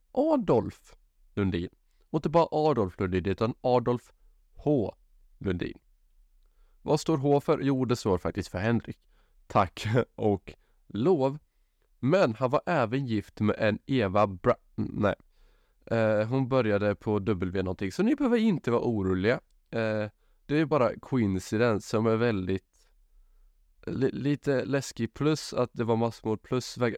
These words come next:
i, i alla fall, jag stoppar där. Carl Bildt ska även ha varit en del av den här lilla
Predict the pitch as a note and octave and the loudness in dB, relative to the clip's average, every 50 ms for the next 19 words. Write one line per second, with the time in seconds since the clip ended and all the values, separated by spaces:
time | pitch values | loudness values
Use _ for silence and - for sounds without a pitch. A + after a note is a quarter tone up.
0 | - - F#3+ G3+ - - - F#3 G#3 G3+ F#3+ F#3+ F3+ - - A#2 A2+ A2+ - _ | -2 0 2 2 2 2 2 2 4 4 4 2 0 0 -2 -2 -2 -2 -4 _
1 | C3 C#3 C#3 - - - B2+ - _ - G#2 F#2+ F2+ E2+ - - _ _ _ _ | -4 -4 -4 -2 -4 -6 -6 -6 _ -4 -2 -2 -2 -6 -10 -12 _ _ _ _
2 | _ _ _ _ _ _ _ _ _ _ _ _ _ _ _ _ _ _ _ _ | _ _ _ _ _ _ _ _ _ _ _ _ _ _ _ _ _ _ _ _
3 | _ _ _ _ _ - - G3+ G#3+ F#3+ C3+ - G3+ A#3+ D#4 C4 - - - - | _ _ _ _ _ -2 2 2 2 2 2 2 4 4 4 4 2 -2 -4 0
4 | A#2 A2+ G2 F#2 G2 G#2 G#2+ F#2+ G2 G2+ F#2 G2 G2 - - - G#2 G2+ F#2+ G#2 | 2 2 2 2 2 0 0 0 2 2 2 0 -2 -2 -4 -2 -2 0 0 0
5 | G2 G2 F#2 F#2 F#2 - G2 F#2 F2+ F2+ F2+ F#2+ G2 G#2 G2 F2+ F2+ F2 - G2 | 2 2 2 0 0 0 0 2 2 2 0 -2 0 0 0 0 0 0 -2 -4
6 | F#2+ F#2 F2+ F2+ F2+ F2 F2+ F#2 | -4 -4 -2 -2 0 0 0 -2